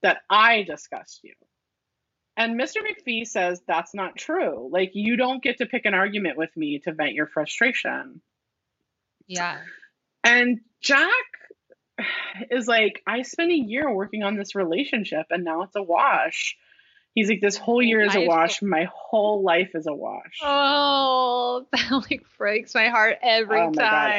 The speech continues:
Speaker 1: every time. And Kerr Smith is so good in this scene.
Speaker 2: <laughs> I know.
Speaker 1: He's so good. And, and, and Mister McPhee says, like, "Your life is not a wash." And then
Speaker 2: Yeah.
Speaker 1: he gives this, like, true great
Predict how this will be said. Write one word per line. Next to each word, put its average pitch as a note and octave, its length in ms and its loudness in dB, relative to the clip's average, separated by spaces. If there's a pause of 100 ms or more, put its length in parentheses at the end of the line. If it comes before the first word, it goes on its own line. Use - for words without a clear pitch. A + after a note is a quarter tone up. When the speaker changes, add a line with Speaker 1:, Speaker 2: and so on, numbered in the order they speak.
(160)
Speaker 1:
every C#3+ 220 -4
time. C3+ 640 -8
And A3 140 2
Kerr F#4+ 180 4
Smith G#3+ 240 0
is E3+ 180 -4
so D3 360 -4
good D3 180 -4
in D#3+ 100 -2
this E3 200 -4
scene. F#3 360 0
Speaker 2:
<laughs> - 40 -2
I C#4+ 380 2
know. A3+ 720 2
Speaker 1:
He's F#3 240 4
so - 500 0
good. D#3+ 320 2
And, A3 420 2
and, G#3+ 420 2
and A3 180 0
Mister B3+ 180 -2
McPhee A#3 380 -2
says, G#3+ 180 -4
like, G#3+ 220 -4
"Your A#3 180 -2
life G3 380 -2
is C#4+ 160 -2
not G3+ 260 0
a F3 80 0
wash." - 840 -4 (720)
And C4 160 6
then G3 100 2
Speaker 2:
Yeah. D4 460 2
Speaker 1:
he C#4+ 80 0
gives C4 220 0
this, C4+ 200 -4
like, A3 380 0
true F4+ 800 -2
great G#3 640 -2